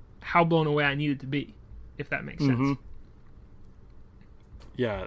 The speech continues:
Speaker 2: it was, uh, so yeah, I mean, there's, we have a, a lot of things in the decade, but the, if you read through 'em and you kinda look at some of these, an umbrella rig was definitely part of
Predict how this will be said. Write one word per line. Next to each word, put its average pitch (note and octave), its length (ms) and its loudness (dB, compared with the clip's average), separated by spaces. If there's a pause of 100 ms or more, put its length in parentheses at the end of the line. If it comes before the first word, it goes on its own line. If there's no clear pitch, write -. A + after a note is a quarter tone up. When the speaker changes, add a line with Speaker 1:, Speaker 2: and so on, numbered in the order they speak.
(140)
Speaker 2:
it D3 160 -2
was, C#3 240 -2
uh, A2 380 2 (420)
so D3 120 4
yeah, G3+ 220 10
I - 60 0
mean, D#3 240 6
there's, E3+ 220 6 (360)
we D3 100 8
have C#3 120 8
a, B2+ 60 -2 (220)
a B2 60 2
lot D3 260 4
of A#2 120 0
things A#2 640 2 (200)
in C#3+ 140 4
the A#2 80 4
decade, A2 600 0
but A#2 160 0 (200)
the, A2+ 360 2 (600)
if A2+ 140 0
you B2 160 2
read E3+ 360 2
through G#3+ 220 6
'em D#3+ 100 6
and A2+ 100 6
you A#2 60 4
kinda B2 220 4
look D3 240 4
at B2 120 -2
some B2+ 120 2
of A2+ 80 0
these, A2 300 0 (760)
an C#3 120 2
umbrella D#3+ 360 6
rig C3+ 180 6
was A2 160 0
definitely E3+ 540 0
part E3+ 440 4
of A#2+ 380 0